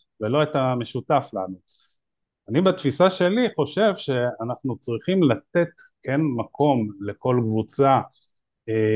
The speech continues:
אה, לבטא את התרבות שלה, את מערכת האמונות והתפיסות שלהם,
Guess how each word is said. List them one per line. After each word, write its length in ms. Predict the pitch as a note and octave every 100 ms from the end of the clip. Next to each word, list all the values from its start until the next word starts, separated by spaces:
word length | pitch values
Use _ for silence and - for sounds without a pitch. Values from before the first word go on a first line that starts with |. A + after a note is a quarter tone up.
| A2 G#2+ G#2+
אה, 120 | G#2
לבטא 720 | G#2+ G#2+ G#2 G#2 C#3+ D3+ C#3+
את 160 | A#2+ -
התרבות 1040 | A2+ G#2+ G#2 G#2 - G2+ - F#2+ G#2+ D3+
שלה, 440 | D3 D3 B2+ A#2 A2
את 60 | -
מערכת 400 | G2+ G#2+ - B2+ -
האמונות 1160 | G#2+ G#2 G2+ G#2 G#2 G2+ G2+ _ G#2 A2+ A#2
והתפיסות 560 | A#2+ - - G2 A#2+ A2
שלהם, 500 | B2 A2 A2+ D#3+